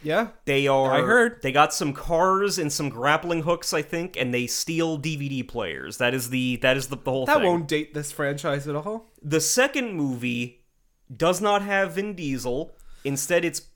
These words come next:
Speaker 2: Paul Walker,
Speaker 1: Mm-hmm.
Speaker 2: um, and the guy who ends up joining the rest of the Nakama in the other movies.
Speaker 1: Mm.
Speaker 2: Uh, I think it's Tyreek Gibson
Speaker 1: Sure.
Speaker 2: joins,
Speaker 1: Yeah.
Speaker 2: and it's, like, a, a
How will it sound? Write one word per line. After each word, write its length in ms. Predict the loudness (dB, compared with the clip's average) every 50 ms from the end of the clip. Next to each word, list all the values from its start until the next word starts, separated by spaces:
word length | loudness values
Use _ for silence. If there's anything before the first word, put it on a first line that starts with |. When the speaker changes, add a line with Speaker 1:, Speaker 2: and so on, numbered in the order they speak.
| _ _
Speaker 2:
Paul 280 | -2 0 2 4 4 2
Walker, 680 | 2 2 2 2 2 2 0 -2 -2 -2 -2 -2 -4
Speaker 1:
Mm-hmm. 140 | -6 -6 -4
Speaker 2:
um, 540 | -4 -2 0 0 0 -2 -2 -4 -6 -6 -8 -10 -14 _ -20 _ _ _ _ _ _ _
and 540 | -8 -6 -4 -2 -2 -2 -2 -2 -2 -4 -4 -6 -8
the 160 | -8 -8 -2
guy 340 | 2 4 4 4 4 4 2
who 180 | 0 0 -2 -2
ends 200 | -2 -2 0 -2
up 140 | -2 -2 -2
joining 540 | -6 -4 0 0 0 0 0 0 -2 -2 -2
the 140 | -4 -4 -2
rest 260 | -2 -2 -2 -2 -8
of 140 | -10 -6 -6
the 60 | -4
Nakama 600 | -4 -4 -6 -4 -4 -2 -2 -2 -2 -2 -2 -2
in 140 | -2 -4 -2
the 100 | -2 0
other 180 | 0 0 -2
movies. 520 | -2 -4 -4 -6 -6 -8 -8 -8 -8 -8 -8
Speaker 1:
Mm. 140 | -8 -10 -12 -16 -20 -20 _ _ _ _ -6
Speaker 2:
Uh, 420 | -4 -2 -2 0 0 0 0 0 -2
I 60 | -4
think 220 | -4 -4 -4 -4 -4
it's 120 | -4 -6
Tyreek 420 | -6 -4 -4 -2 -2 -4 -6 -8 -4
Gibson 600 | -4 -4 -4 -4 -8 -8 -6 -6 -6 -6 -8 -10 -14 -20 _ -20 _ _ _
Speaker 1:
Sure. 260 | -12 -6 -2 0 0 2
Speaker 2:
joins, 520 | 2 0 0 -2 -4 -6 -6 -8 -8 -8
Speaker 1:
Yeah. 100 | -10 -12 -14 -16 _ _ _ _ _ _
Speaker 2:
and 640 | -4 -2 0 0 0 0 -2 -2 -2 -4 -4 -6 -8 -8 -12 _ _ _ _ _ _ _ _
it's, 280 | -6 -4 -4 -4 -4
like, 240 | -2 -2 -2 -2 -4 -6 -4
a, 300 | -2 -2 -2 -2 -6 -6 -6
a 300 | -6 -6 -6 -8 -10